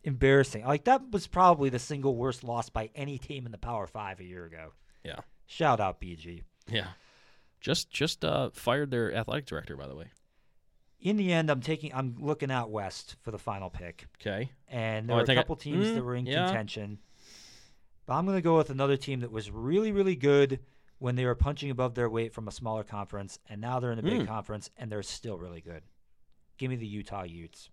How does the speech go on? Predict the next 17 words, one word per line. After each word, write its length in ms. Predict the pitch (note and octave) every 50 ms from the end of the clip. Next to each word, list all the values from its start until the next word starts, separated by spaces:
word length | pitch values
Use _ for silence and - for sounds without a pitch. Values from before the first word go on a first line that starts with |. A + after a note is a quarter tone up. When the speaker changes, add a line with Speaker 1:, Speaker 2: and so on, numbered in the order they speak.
| - -
Speaker 2:
Oh, 380 | - D3 F3+ A3 B3 B3+ A#3 E3
okay. 480 | C3 - - C3+ B2+ A#2+ C3 E3+ G3+ F3+ - - - - - - - -
Interesting. 640 | C3+ D#3+ G#3 - B3 G#3+ - - A#2 G2 E2+ A2+ - - - - _ _ _ _ _ - - - - - -
Speaker 1:
Yeah, 160 | G#2+ G#2 G#2 G#2 - -
Urban 260 | - D3+ D3 D3+ C#3+
Meyer 340 | C3+ C3 B2+ B2+ B2 B2 B2
and 120 | B2 A#2 -
Kyle 260 | - B2+ A#2+ A#2 A2 G#2+
Whittingham 420 | A2 A2 A2 G2 G#2 G#2 G2+ G2
built 220 | G2 G#2+ G2+ G2
that 180 | - A2 G2 -
program, 480 | - - G2 F#2 F#2 F#2+ F#2 F2+ F2+ F2
and 180 | F#2 F2+ F#2
they're 120 | G2 G2 F#2
still 360 | - - - G#2+ G2+ F#2 F2+
chugging 380 | - - - A2 G2 F#2+ F#2
away. 440 | F2+ F2 E2+ E2+ E2+ E2+ E2+ E2+ -